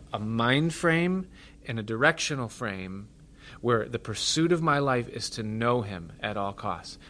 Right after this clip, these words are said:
I'm not trying to earn anything. That's all been done. It's taken care of. It's given. It's imparted on the cross. But I do want to know him. I want to walk with him.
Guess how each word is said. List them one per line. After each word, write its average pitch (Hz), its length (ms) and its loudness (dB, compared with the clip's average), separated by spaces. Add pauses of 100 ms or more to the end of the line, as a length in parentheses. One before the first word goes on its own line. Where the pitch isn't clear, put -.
I'm 135 100 -2
not 202 160 2
trying 180 200 2
to 147 160 0
earn 156 200 4
anything. 104 500 -4
That's 127 200 -2
all 156 120 4
been 151 200 0
done. 127 240 4
It's - 160 -10
taken 123 320 -4
care 123 200 0
of. 104 100 0
It's - 160 -14
given. 113 320 -2
It's - 100 -14
imparted 110 380 -2
on 107 140 -2
the 101 80 -4
cross. - 520 -4 (880)
But 104 100 -2
I 98 100 2
do 120 200 4
want 113 160 6
to 110 60 4
know 104 220 2
him. 87 220 -8 (920)
I 107 60 -2
want 117 180 6
to 113 40 8
walk 110 260 4
with 101 120 -6
him. 92 180 -10